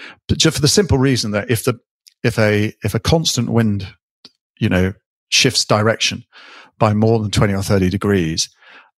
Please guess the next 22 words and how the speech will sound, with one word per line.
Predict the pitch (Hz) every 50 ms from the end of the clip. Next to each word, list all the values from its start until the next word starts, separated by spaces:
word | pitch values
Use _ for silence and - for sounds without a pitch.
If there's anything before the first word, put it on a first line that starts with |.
| -
uh, | 107 101 92
something's | - - - 143 127 - - 104 104 110
on | 98 95
its | 90 - -
way, | 107 101 95 87 80 76 65
because | - - - - 117 113 101 - - - - _ -
again, | 110 104 - 123 110 98 104
nothing | 120 120 107 - 117 113
is | 101 92 104
random. | 107 110 110 101 92 87 80 82
So | - - - 107 101
that | 110 117 117 120
is, | 110 101 - - -
that | - - 120 117
is | 117 107 98 92 - -
a, | 104 101 - - -
a | 104
very | 101 120 113 110
strong | 101 - - 113 104 95
indication | 92 92 98 - 104 101 98 92 - 104 95 92
that | 95 95 95 95
a, | 95 92 92 - - 98